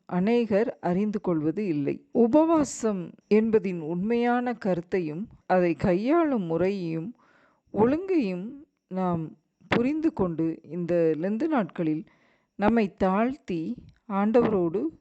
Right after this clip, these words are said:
உபவாசத்தோடு நாம் ஆண்டவரில் இணைந்திருப்போம். உபவாசம் என்பது ஆண்டவரோடு இணைந்து இருப்பது என்பது அர்த்தம். நமது உணவை ஒடுக்கி, நம்மை நாமே தாழ்த்தி,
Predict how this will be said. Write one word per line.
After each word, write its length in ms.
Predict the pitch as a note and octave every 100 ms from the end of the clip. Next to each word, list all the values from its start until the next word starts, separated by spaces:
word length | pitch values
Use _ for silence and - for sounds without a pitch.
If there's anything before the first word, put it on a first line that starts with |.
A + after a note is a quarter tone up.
| _ _ -
உபவாசத்தோடு 1080 | F#3+ A3+ C4 A#3 G#3 F3 - F3 E3+ B3+
நாம் 320 | D#4 G3 F3+ -
ஆண்டவரில் 680 | E3+ F3+ F#3+ E3+ E3+ A3 - _ _ _ _ -
இணைந்திருப்போம். 800 | G3+ A3+ A3 E3 D#3+ D#3+ D3+ -
உபவாசம் 1300 | - G#3 G#3 B3 B3+ - _ F3+ F3+ F3 - G#3 G3+
என்பது 480 | E3+ D3 D#3 F#3+ - _ _ _ _ -
ஆண்டவரோடு 920 | A#3+ D4 E4 C#4+ G#3 F3+ D#3+ B3 - _ _
இணைந்து 680 | F#3+ F#3+ G3+ G#3+ A3+ A#3+ A3
இருப்பது 600 | E3+ - E3 D#3 G3 -
என்பது 520 | - E3+ D#3+ D3 A3 - -
அர்த்தம். 500 | D#3 D3+ - D#3 - _ _ _ -
நமது 480 | F#3 F#3+ E3 D#3+
உணவை 520 | - F#3+ G#3 A#3 A#3 D#3+
ஒடுக்கி, 640 | D#3 E3+ - - - - _ _ _
நம்மை 360 | E3 F#3+ A3+ B3
நாமே 480 | G#3+ F#3 F3 D#3 -
தாழ்த்தி, 580 | F3 D#3+ E3+ - D#3